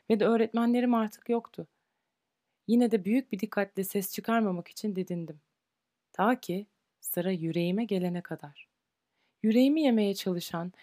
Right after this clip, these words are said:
her gün göz göze gelmek için çabaladığım iş arkadaşım oldu. Ama hiç göz göze gelemedik.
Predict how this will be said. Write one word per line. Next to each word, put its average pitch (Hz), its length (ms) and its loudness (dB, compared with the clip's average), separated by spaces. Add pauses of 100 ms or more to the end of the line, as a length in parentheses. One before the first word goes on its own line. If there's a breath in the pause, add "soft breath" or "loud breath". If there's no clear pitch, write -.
(120 soft breath)
her 254 220 4
gün 247 220 4
göz 214 240 4
göze 226 220 2
gelmek 220 360 4
için - 220 -2
çabaladığım 196 600 0
iş 220 160 -2
arkadaşım 165 560 -4
oldu. 156 320 -14 (760)
Ama 226 160 4
hiç 311 320 0
göz 220 240 4
göze 196 220 2
gelemedik. 175 680 0